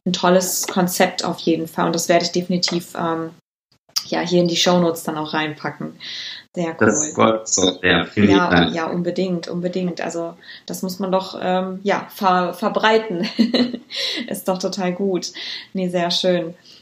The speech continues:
Speaker 1: Ähm, ja, möchtest du sonst da, äh, zu noch irgendwas sagen? Sonst, ähm,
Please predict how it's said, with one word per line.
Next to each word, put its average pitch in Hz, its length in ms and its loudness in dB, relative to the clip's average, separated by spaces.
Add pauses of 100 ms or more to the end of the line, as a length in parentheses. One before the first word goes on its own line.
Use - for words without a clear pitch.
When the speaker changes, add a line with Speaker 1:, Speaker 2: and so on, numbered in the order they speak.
(200)
Speaker 1:
Ähm, 185 340 2
ja, 220 200 6
möchtest 220 340 0
du 202 60 -2
sonst 196 340 0
da, 214 160 4
äh, 196 240 2
zu - 160 -4
noch 202 140 2
irgendwas 196 340 2
sagen? 226 460 2
Sonst, 202 420 -2
ähm, 185 460 2